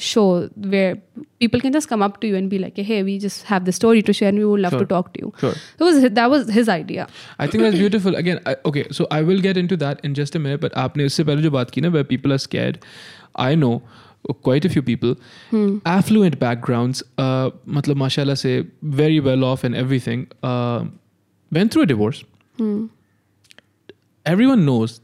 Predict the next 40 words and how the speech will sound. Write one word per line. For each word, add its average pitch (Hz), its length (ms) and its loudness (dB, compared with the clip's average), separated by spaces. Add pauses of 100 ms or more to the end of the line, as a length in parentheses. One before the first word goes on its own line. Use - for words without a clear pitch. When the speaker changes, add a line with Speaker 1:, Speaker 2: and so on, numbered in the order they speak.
Speaker 2:
that 127 100 -2
the 135 80 0
divorce 131 300 0
happened 120 480 -2
because, 123 400 0 (840)
um, 123 500 -4 (360)
it 143 160 -4
was 143 80 0
a 156 140 2
bad 123 220 -2
marriage. 143 420 -2 (320)
Speaker 1:
Yeah. 220 180 2 (160)
Speaker 2:
Right? 123 280 -4 (460)
And 185 140 4
they're 220 160 2
still 226 300 2
not 262 180 0
comfortable 160 400 0
talking 143 260 -2
about 135 200 0
it 165 100 -6
क्योंकि 165 160 0
उनका 165 220 0 (100)
ख़ानदान 139 400 0
क्या 127 140 -2
कहे? 139 100 -6 (800)
भाई, 170 240 -6
जब 247 120 -4 (440)
डिवोर्स 160 380 -2
हो 165 180 0
गया - 160 -6 (800)
और 175 140 2
डिवोर्स 160 380 -2
इसलिए 208 220 0
हुआ 160 240 0 (100)
क्योंकि 170 180 -2 (200)
वो 143 140 2
लोग 196 140 0
बुरे 113 180 -4 (100)
थे, 160 100 -8